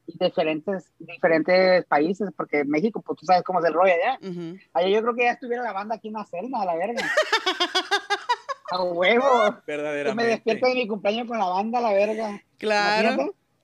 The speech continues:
Speaker 2: Chingón, con la tambora, todo lo que da. No, no, no, no. Oye, ¿y, y al-, y, y cómo le hace la gente para irlos a visitar?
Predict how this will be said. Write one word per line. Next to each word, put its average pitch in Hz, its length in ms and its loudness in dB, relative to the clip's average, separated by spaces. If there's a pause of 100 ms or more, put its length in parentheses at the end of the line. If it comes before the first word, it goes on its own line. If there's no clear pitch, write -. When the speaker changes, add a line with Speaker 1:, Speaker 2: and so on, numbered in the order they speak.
(120)
Speaker 2:
Chingón, 202 520 0
con 247 120 -4
la 226 120 -2
tambora, 196 480 -2
todo 214 140 -6
lo 220 120 -6
que 190 200 -2
da. 185 260 0
No, 202 560 -6
no, 220 180 -6
no, 196 200 -6
no. 180 240 -10 (460)
Oye, 269 440 -2
¿y, 262 260 -8
y 262 60 -2
al-, 247 260 -2
y, 247 380 -4
y 269 140 -6
cómo 277 180 -4
le 403 80 0
hace 392 140 -4
la 330 80 -4
gente 277 200 -6
para 262 180 -4
irlos 247 220 -6
a 254 60 -4
visitar? 160 440 -10